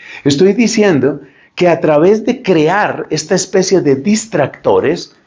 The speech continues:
se van logrando poderes adicionales para la rama ejecutiva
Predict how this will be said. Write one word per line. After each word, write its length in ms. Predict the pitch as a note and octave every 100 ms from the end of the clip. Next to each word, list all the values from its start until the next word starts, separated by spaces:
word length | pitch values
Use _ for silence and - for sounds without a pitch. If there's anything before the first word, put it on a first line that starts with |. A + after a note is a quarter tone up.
| _ - -
se 180 | - D#3+
van 220 | E3 G3+
logrando 580 | G3+ F3+ F#3 E3 C#3 C#3
poderes 600 | C3 A#2+ G3 A#3+ C4 F3
adicionales 720 | D#3 - C#3 C3+ D3+ C3 G#2+
para 180 | A#2+ G2+
la 140 | G2
rama 340 | F#2+ C#3 D#3+ F#3
ejecutiva 800 | C#3 A2+ G2+ - F#2 G#2+ B2+